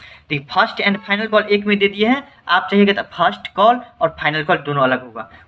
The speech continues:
वो आप इतना समझिए ना। आपको जब जैसा जैसा question है उस हिसाब से समझाएंगे। Sorry, आप दिमाग मत लीजिए। देखिए आप, देखिए अब आपको क्या कर लिया, ये अब हो गया। देखिए अब शे-, share allotment पे आ जाइए।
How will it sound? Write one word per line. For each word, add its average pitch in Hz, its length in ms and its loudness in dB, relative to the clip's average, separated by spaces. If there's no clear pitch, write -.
वो 180 100 -2
आप 170 180 0
इतना 156 240 -8
समझिए 147 300 -8
ना। 202 100 -2
आपको 156 220 -8
जब 147 260 -16
जैसा 170 260 0
जैसा 202 200 -8
question 156 300 -16
है 151 80 -12
उस 143 200 -16
हिसाब 127 180 -14
से - 60 -20
समझाएंगे। 120 760 -20
Sorry, 196 240 0
आप - 240 -6
दिमाग 131 260 -4
मत 113 200 -18
लीजिए। - 280 -20
देखिए 185 240 -8
आप, 233 340 -12
देखिए 160 220 -2
अब 139 80 0
आपको 135 160 -4
क्या 127 120 -8
कर 123 120 -2
लिया, 120 240 -8
ये 180 120 0
अब 190 160 0
हो 196 80 0
गया। 196 180 -2
देखिए 190 220 -6
अब 156 60 -6
शे-, 170 380 -4
share 180 340 -2
allotment 151 400 -4
पे 127 80 -2
आ 113 40 0
जाइए। 123 400 -10